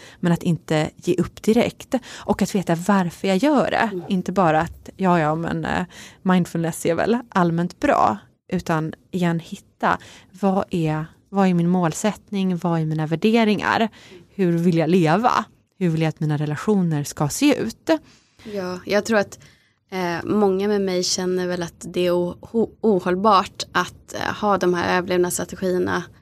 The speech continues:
Speaker 2: kvar. Att det verkligen stjälper mer än vad det hjälper. Och för mig var motivationen att jag ville inte bli den här personen, för jag märkte att jag blev det fortfarande fast, ehm, jag inte längre hade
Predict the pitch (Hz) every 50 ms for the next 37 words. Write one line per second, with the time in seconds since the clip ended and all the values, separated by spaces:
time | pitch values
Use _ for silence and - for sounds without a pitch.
0 | _ - - 208 - - - 202 202 - - - - _ _ _ _ _ - -
1 | 175 - - - 170 180 190 190 185 180 180 180 175 175 - - 180 180 180 -
2 | - 175 180 165 - - - _ _ _ _ _ _ _ _ _ _ _ _ _
3 | _ _ - - - - 240 226 202 185 - - 175 175 175 175 180 180 180 175
4 | 180 180 180 185 196 208 190 - - - - - - - - 202 - - - -
5 | _ _ _ _ _ _ _ - 190 180 170 - - _ _ - - _ - _
6 | - - - 196 185 196 196 208 208 196 202 185 185 185 180 180 - 185 180 175
7 | 165 - - 175 180 180 180 180 185 - - 170 160 - - - 175 175 180 180
8 | 175 180 185 180 175 180 180 175 170 165 - - 175 170 180 202 220 214 190 185
9 | 185 180 175 - 185 175 - 185 180 180 - - 185 185 185 185 180 - 175 180
10 | - 180 175 180 185 185 180 180 - 185 180 180 180 - - - _ _ _ _
11 | _ _ - - 185 - - - 240 233 226 208 202 185 - - 185 - - -
12 | - - - - - _ _ _ _ - 185 185 180 180 180 175 175 175 175 -
13 | - - 190 190 185 180 180 180 180 180 180 180 175 180 175 175 170 165 - -
14 | - 185 180 170 - 196 202 202